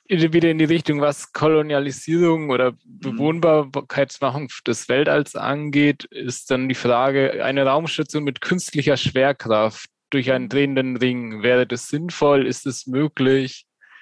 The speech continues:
Speaker 2: Ja.
Speaker 1: Ja.
Speaker 2: Also tatsächlich ist das, äh, ist das, der Mangel an Schwerkraft ist wirklich ein Thema für den Menschen. Ähm, das hat man auf der Erde, aber auch im Weltall untersucht. Äh,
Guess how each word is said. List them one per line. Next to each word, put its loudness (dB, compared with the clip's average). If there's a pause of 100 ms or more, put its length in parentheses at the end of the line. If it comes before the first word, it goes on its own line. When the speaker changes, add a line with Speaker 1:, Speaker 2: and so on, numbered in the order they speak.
Speaker 2:
Ja. -4 (380)
Speaker 1:
Ja. -6
Speaker 2:
Also 2
tatsächlich 2
ist 0
das, 0
äh, 0
ist -8
das, -2
der -2
Mangel 2
an 0
Schwerkraft -2
ist -4
wirklich -2
ein -2
Thema 0
für -4
den 0
Menschen. -6 (680)
Ähm, 0
das -2
hat -2
man -2
auf -6
der 2
Erde, 4
aber -2
auch -4
im -6
Weltall 0
untersucht. -4 (460)
Äh, 0